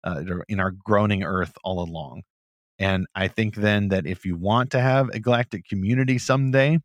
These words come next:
your best chance of that is not to imagine a materialistic world, is not to just let these longings continue unabated or, or, you know, buy into,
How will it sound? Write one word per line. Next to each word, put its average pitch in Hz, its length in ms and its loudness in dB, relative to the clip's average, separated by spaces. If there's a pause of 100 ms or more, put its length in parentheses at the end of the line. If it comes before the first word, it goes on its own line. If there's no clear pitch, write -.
(760)
your 90 120 -6
best 107 520 -2
chance 147 420 2
of 87 180 -4
that 67 380 -8 (600)
is 90 240 -6
not 107 440 0
to 107 160 0
imagine 104 460 0
a 98 60 -2
materialistic 107 1000 -2 (120)
world, 67 500 -10 (520)
is 98 180 -6
not 107 280 2
to 107 160 0 (160)
just 107 380 -2
let 107 300 0 (100)
these 107 300 0
longings 110 760 0
continue 98 880 -2
unabated 98 640 0
or, 87 240 0
or, 90 280 -2
you 85 100 -6
know, 85 120 -6
buy 95 340 -2
into, 95 600 -2